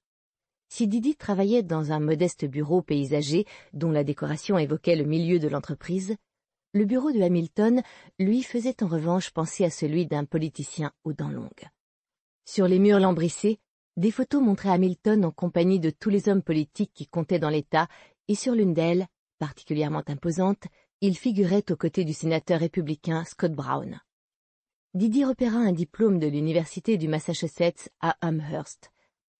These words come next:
un autre de l'académie du F B I. L'impressionnant alignement de ramures au-dessus du bureau du lieutenant témoignait de ses talents de chasseur, et au cas où cela n'aurait pas suffi,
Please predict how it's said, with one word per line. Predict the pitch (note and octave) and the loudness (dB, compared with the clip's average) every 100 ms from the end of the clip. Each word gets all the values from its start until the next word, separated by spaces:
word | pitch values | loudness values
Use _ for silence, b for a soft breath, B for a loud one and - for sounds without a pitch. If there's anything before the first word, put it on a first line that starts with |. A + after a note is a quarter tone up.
| _ | _
un | E3 E3 | -2 2
autre | E3+ - D#3 | 0 0 -4
de | |
l'académie | D3 D3 D#3 D3 E3 | -2 0 -2 0 -2
du | D3+ D#3+ | 0 -4
F | D3 | -4
B | - | -8
I. | D3 - - _ _ _ _ _ _ _ _ _ _ - | -8 -10 -16 _ _ _ _ _ _ _ _ _ _ -2
L'impressionnant | G#3 A#3+ B3 - A3 G#3+ A3+ G#3+ _ - | 0 0 -6 -6 -2 2 2 -2 _ -6
alignement | E3 E3 F3 E3+ E3+ F3 | -4 0 0 0 0 -2
de | D3 | -2
ramures | D3+ D#3 D#3+ E3+ F#3+ D3 | -4 -2 0 2 2 0
au-dessus | C3+ D3 - D3+ | -4 -6 -6 -8
du | C3+ | -4
bureau | D3+ D#3+ D#3+ | -2 0 0
du | C#3 | -2
lieutenant | D3+ D#3 - D#3+ F3 B B B _ | -2 -2 -2 -2 -4 B B B _
témoignait | A3 A3 A#3 A#3+ | 2 4 4 2
de | F#3+ | 0
ses | - G3+ | -4 -4
talents | F#3+ F3+ E3+ | -2 -2 -2
de | |
chasseur, | E3 F3 D#3 - D3 D#3+ b b b b - | -2 -4 -6 -4 -4 -4 b b b b -2
et | A3+ | 0
au | A#3+ | 0
cas | - B3+ A3+ | 0 -2 -2
où | D3 | -2
cela | - D3 | -2 -2
n'aurait | C#3+ C#3+ | -2 -2
pas | C#3 D3 | -4 -6
suffi, | - - A#3 | -6 -8 -10